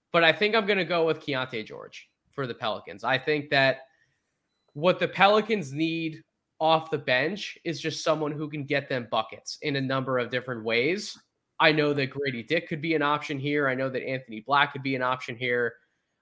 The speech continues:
I just think they might be a little redundant in terms of what the Pelicans already have. Off the bench, they don't quite have a guy like Keyonte George. And in the combo guard mold, getting to learn under someone like a C J McCollum,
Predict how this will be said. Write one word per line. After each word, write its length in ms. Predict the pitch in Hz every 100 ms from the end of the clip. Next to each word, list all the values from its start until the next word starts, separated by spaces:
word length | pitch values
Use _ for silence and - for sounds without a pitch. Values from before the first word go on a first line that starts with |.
| _
I 140 | - 185
just 220 | 185 -
think 180 | 208 196
they 140 | 190
might 240 | 160 160 170
be 80 |
a 80 | 180
little 240 | 160 170 165
redundant 500 | 156 139 139 147 165
in 80 |
terms 300 | 139 160 151
of 80 | 131
what 180 | 139 147
the 60 | 135
Pelicans 480 | 135 139 147 135
already 260 | 123 127 110
have. 480 | - 117 147 214 214 _ _ _
Off 280 | 170 190 196
the 180 | 156 135 -
bench, 720 | 294 247 131 113 - - - _ _ _ -
they 100 | 175
don't 240 | 196 180
quite 300 | - 175 147
have 180 | 147 139
a 40 |
guy 260 | 143 139 135
like 260 | 135 131
Keyonte 420 | - 135 131 135 120
George. 360 | 135 127 117
And 80 | 127
in 80 | 127
the 80 | 120
combo 400 | 156 156 151 139
guard 320 | 139 131 123
mold, 280 | 127 123 117
getting 240 | 139 139
to 60 | 123
learn 480 | 113 120 139 143 147 _
under 240 | 131 135 147
someone 400 | 151 147 151 151
like 140 | 143
a 60 | 131
C 180 | -
J 140 | 135 135
McCollum, 580 | 120 - 127 156 208